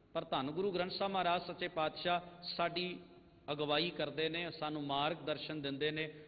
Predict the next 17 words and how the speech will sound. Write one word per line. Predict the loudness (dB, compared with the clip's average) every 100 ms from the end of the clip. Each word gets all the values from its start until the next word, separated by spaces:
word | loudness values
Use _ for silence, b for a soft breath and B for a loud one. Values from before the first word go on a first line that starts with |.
| -6 -6
ਅਸੀਂ | -4 -4
ਕਿਹੜਾ | 0 2 2
ਕਰਮ | 0 -2 -2
ਕਰਨਾ | -2 0 2
ਹੈ, | 0
ਕਿਹੜਾ | 0 0 0
ਨਹੀਂ | 0 0 0
ਕਰਨਾ, | 0 0 0 -2 B B -4
ਇਹ | -2
ਸਾਨੂੰ | -2 -4 -4
ਗੁਰੂ | -4 -2 -2
ਗ੍ਰੰਥ | -2 -4
ਸਾਹਿਬ | -2 -2 0
ਮਹਾਰਾਜ | 2 2 0
ਦੀ | -2 -4
ਬਾਣੀ | -2 -2 -4
ਬੜੀ | -4 -4